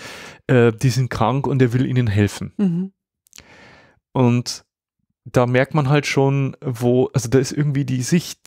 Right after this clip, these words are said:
Speaker 1: de-, also die, weißt du, die, die, der Bezug zur Realität verloren.
Speaker 2: Mhm, mhm.
Speaker 1: Weil die sind nicht krank, sondern die fühlen sich missverstanden
Speaker 2: Ja,
Speaker 1: und
Speaker 2: ja.
Speaker 1: die, die stellen sich auf die Seite eines, äh, jemanden, der halt aufbegehrt,
Speaker 2: Ja.
Speaker 1: auch wenn er Morde begeht.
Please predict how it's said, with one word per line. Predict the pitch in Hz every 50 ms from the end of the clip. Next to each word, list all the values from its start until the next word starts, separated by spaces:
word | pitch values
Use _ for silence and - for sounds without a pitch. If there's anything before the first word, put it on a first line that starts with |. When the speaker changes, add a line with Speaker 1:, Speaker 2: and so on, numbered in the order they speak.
| _ -
Speaker 1:
de-, | 139 131 - _ - - -
also | 131 113
die, | 117 120 - - _ -
weißt | 131 127 - -
du, | 123
die, | 117 123 123 123 120
die, | - - 110 110 - _ - -
der | - 117
Bezug | - 123 - - - 160 -
zur | - 143 123
Realität | 127 127 120 117 - - 151 147 -
verloren. | - - 98 92 90 90 90 90 95
Speaker 2:
Mhm, | 196 190 185 180 175 - 175
mhm. | 180 175 170 175 170 -
Speaker 1:
Weil | - 107 113 113 117 117 123 120 - -
die | - - 131
sind | 120 117 - 180 175 -
nicht | - 170 - -
krank, | - - 196 101 101 98 - -
sondern | - - 120 117 117 117
die | 123 117
fühlen | - - - 147 143
sich | 131 127 123 - 131
missverstanden | 151 170 - - - 170 - - - 160 170 175 175 - 208
Speaker 2:
Ja, | 202 196 190
Speaker 1:
und | - - 131 123
Speaker 2:
ja. | 190 190
Speaker 1:
die, | 135 123 - - - -
die | 135 - 139 131 120
stellen | - - - 123 131
sich | 131 135 120
auf | 131 -
die | - 131
Seite | 117 - 117 120 127 131 - 123
eines, | 113 123 123 127 123 - - -
äh, | - - 131
jemanden, | 143 139 131 127 131 135 135 - - 131 127 127 131 131 - - - _ _ _
der | - 131 - 127 123 120 120 120 127 - _ _ _ -
halt | - - 120 117 113 -
aufbegehrt, | - 143 147 - - - 110 - 101 98 95 95 - - - _ -
Speaker 2:
Ja. | - 180 180 180 - - - - _ -
Speaker 1:
auch | 120 113 113 113 - - - - -
wenn | - 120 110 113
er | 113 110
Morde | 113 120 135 143 135 117
begeht. | - - - - 101 101 101 101 -